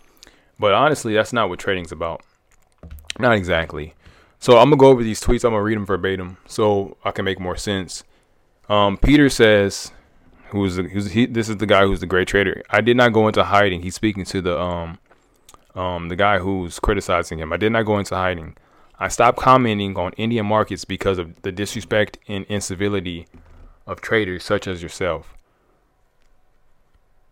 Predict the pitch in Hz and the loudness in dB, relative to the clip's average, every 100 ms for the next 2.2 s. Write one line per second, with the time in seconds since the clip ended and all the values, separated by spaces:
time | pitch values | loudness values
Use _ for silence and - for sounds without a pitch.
0 | _ _ - 95 104 110 95 101 131 - | _ _ -4 0 2 0 4 6 6 6
1 | 139 131 113 110 - - - 123 127 117 | 6 8 6 2 -6 -12 -2 2 4 4
2 | 110 110 | 2 0